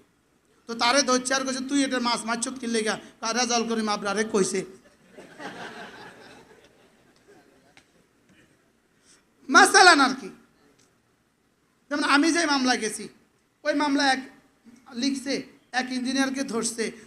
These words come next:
সেই ইঞ্জিনিয়ারকে বলছে, "তুমি এই কার ওয়াজ শুনো?" কয়, "আমি মুশতাক নবীর ওয়াজ শুনি।" "আচ্ছা, তার লগে দেখা হয়েছে কবে?" কয়, "দুই হাজার দুই সালে।" "কোথায়?" কয়, "ওনার মসজিদে।"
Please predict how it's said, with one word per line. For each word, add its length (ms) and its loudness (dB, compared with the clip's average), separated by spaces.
সেই 280 0
ইঞ্জিনিয়ারকে 500 0
বলছে, 320 -4
"তুমি 220 2
এই 160 -4
কার 240 2
ওয়াজ 200 2
শুনো?" 260 -2
কয়, 140 -6
"আমি 160 -2
মুশতাক 280 -2
নবীর 280 -2
ওয়াজ 160 -2
শুনি।" 240 -10
"আচ্ছা, 320 -2
তার 140 -8
লগে 200 -2
দেখা 260 -2
হয়েছে 240 -6
কবে?" 200 -4
কয়, 140 -10
"দুই 160 -2
হাজার 260 2
দুই 120 -4
সালে।" 260 -4
"কোথায়?" 340 0
কয়, 140 -6
"ওনার 260 0
মসজিদে।" 380 0